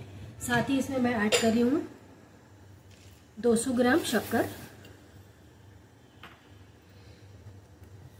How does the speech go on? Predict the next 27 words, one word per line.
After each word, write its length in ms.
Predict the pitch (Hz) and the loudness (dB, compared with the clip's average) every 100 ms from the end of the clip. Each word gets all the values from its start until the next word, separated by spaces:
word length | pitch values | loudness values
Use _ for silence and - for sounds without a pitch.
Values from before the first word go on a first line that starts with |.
| - - - - - - - - - - - 240 | -20 -20 -20 -20 -20 -20 -20 -18 -18 -18 -14 -6
Mix 200 | 233 - | -4 -4
करते 280 | 233 214 240 | -6 0 0
हुए 100 | 294 | 2
हमें 200 | 277 233 | 2 2
इसे 160 | 214 320 | 2 0
cook 220 | 220 - | -4 -4
कर 80 | 202 | -2
लेना 260 | 202 202 | 0 -2
है। 160 | 202 208 | 0 2
Market 380 | 214 214 254 285 | 4 2 2 2
में 100 | 277 | 4
जो 100 | 277 | 4
रसमलाई 500 | 233 233 240 247 254 | 2 2 2 4 4
crush 380 | 240 233 233 262 | 4 2 2 2
मिलता 260 | 233 226 | 2 4
है 200 | 233 269 | 2 4
उसमें 240 | 240 247 247 | 4 2 0
काजू 280 | 226 202 220 | 0 2 2
और 100 | 226 | 2
बादाम 320 | 220 220 220 | 2 4 2
की 100 | 233 | 2
तरह 220 | 240 240 226 | 2 4 4
बहुत 260 | 214 214 | 4 4
सा, 200 | 240 240 - - 226 233 262 - | 2 -2 -4 -2 2 2 0 -4
की 100 | 254 | 0
जगह 300 | 226 220 233 | 4 4 4
पे 240 | 220 285 | 4 2